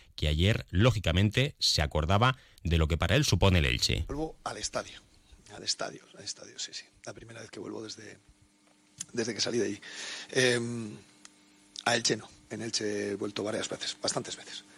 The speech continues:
Speaker 2: porque tengo muy buenos amigos allí. Y, y vuelvo porque además estoy... Fueron dos años y medio fantásticos, joder. Y luego, pues, la salida, pues, es, es dura, pues, porque, joder, porque asciendes y te, te tienes que ir, pero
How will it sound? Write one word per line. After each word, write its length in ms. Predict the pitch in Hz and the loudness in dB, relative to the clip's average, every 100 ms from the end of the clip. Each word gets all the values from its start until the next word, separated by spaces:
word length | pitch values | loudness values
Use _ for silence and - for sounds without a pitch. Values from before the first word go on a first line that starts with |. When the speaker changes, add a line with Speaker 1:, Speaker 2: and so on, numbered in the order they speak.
| - | -16
Speaker 2:
porque 140 | - 104 | -6 -4
tengo 400 | 110 110 - - - - - - - - - | -2 -4 -8 -10 -18 -20 -20 -20 -20 -18 -2
muy 160 | 123 | 2
buenos 260 | 110 110 - | 2 2 0
amigos 320 | 113 101 - | -2 -6 -8
allí. 220 | - 117 - - - - - - - | -8 -14 -18 -20 -16 -14 -16 -10 0
Y, 960 | 131 123 120 120 113 98 - - - 120 | 4 6 6 4 0 -6 -18 -20 -10 -4
y 60 | |
vuelvo 340 | 113 131 135 139 | 2 4 6 4
porque 300 | 120 110 107 | -2 -6 -6
además 280 | 107 113 - | -6 -4 -4
estoy... 600 | - 104 104 104 101 104 - - - | -2 -4 -4 -6 -8 -12 -16 -16 -2
Fueron 220 | 147 156 | 0 2
dos 120 | 131 | 0
años 240 | 117 107 110 | -2 -4 -4
y 40 | |
medio 260 | 117 110 101 | -6 -8 -8
fantásticos, 800 | - - - - - - - | -8 -4 -4 -4 -10 -14 -14
joder. 180 | - 69 - - | -14 -16 -18 -14
Y 20 | 113 | -10
luego, 220 | 110 107 | -10 -10
pues, 160 | 110 | -8
la 80 | 113 | -4
salida, 340 | - 117 117 120 | -4 -2 -2 -2
pues, 160 | 117 | -4
es, 180 | 113 - - - - - | -4 -6 -8 -20 -18 -10
es 100 | 107 | -2
dura, 240 | 139 120 | 2 2
pues, 140 | 113 - | 0 -16
porque, 320 | - 107 107 - 110 | -10 -10 -10 -14 -16
joder, 300 | - 107 117 - - - - - - | -12 -8 -8 -10 -16 -14 -14 -16 -18
porque 160 | - 98 | -10 -2
asciendes 520 | 104 - 123 117 110 | 0 0 0 -2 -4
y 40 | 107 | -4
te, 380 | 113 110 107 110 | -6 -6 -8 -6
te 120 | 123 | -4
tienes 260 | 117 107 | -4 -2
que 140 | - 131 | 0 0
ir, 120 | 156 | 0
pero 300 | - 98 101 | -6 -8 -10